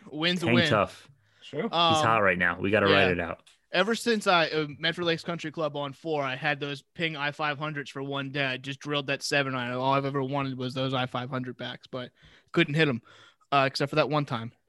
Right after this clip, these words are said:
Speaker 1: on the fourth hole.
Speaker 2: <laughs>
Speaker 1: Um,
Speaker 2: Um, uh, I, I think worth noting, Rory McIlroy had a real nice week. I think he, you know, was coming off a pretty ugly missed cut at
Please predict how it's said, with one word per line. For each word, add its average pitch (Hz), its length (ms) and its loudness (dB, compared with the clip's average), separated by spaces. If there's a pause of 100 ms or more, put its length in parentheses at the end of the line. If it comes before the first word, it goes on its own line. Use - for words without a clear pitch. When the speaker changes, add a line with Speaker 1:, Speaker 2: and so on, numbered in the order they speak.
(320)
Speaker 1:
on 131 60 -8
the 127 80 -6
fourth 135 200 -2
hole. 123 180 -4 (400)
Speaker 2:
<laughs> - 360 0
Speaker 1:
Um, 170 500 6 (580)
Speaker 2:
Um, 107 720 4 (580)
uh, 110 320 4
I, 120 140 4 (180)
I 123 180 2
think 131 200 -2 (240)
worth 120 500 2
noting, 113 600 6
Rory 107 300 8
McIlroy 117 460 4
had 113 140 2
a 101 40 -4
real 104 180 0
nice 104 280 -2
week. 113 360 -2
I 113 80 -2
think 120 400 -4 (200)
he, 101 600 -6 (580)
you 120 100 -2
know, 110 60 4
was 95 100 -2
coming 113 200 2
off 101 120 2
a 87 100 -2 (440)
pretty 101 380 0 (320)
ugly 104 280 2
missed 92 360 -2
cut 101 340 -2 (160)
at 98 100 -8